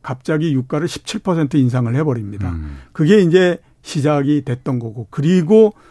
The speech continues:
Speaker 1: 또 그로부터 한 이십 일 정도 지나서
Speaker 2: 예.
Speaker 1: 어, 사십이 퍼센트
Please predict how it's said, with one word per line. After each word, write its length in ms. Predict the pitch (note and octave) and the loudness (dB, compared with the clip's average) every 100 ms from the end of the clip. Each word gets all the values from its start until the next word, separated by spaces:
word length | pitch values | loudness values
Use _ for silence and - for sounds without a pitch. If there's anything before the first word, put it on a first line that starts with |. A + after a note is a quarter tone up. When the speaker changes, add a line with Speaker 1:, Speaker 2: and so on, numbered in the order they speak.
| _ _ - | _ _ -6
Speaker 1:
또 420 | G3 G3 G3 F#3 - | 2 4 4 2 -4
그로부터 600 | E3+ E3+ E3 D#3+ - F#3 | 0 2 2 -2 -2 -2
한 220 | D#3+ F#3 | 0 0
이십 380 | C#3+ D#3 C#3 F3+ | 0 -2 -2 0
일 100 | F3 | 2
정도 300 | E3 D3+ D3 | 2 2 0
지나서 440 | C3 C3 C3 F3+ - _ G#2 | 0 -2 -2 -4 -6 _ -8
Speaker 2:
예. 120 | E2+ D2+ | -6 -4
Speaker 1:
어, 320 | D3 C#3 C#3 | -2 0 -2
사십이 540 | C3 - D#3+ A3 F#3+ C3+ | -4 -2 0 0 -2 -2
퍼센트 480 | E3 C3+ C3 - | -2 0 -4 -8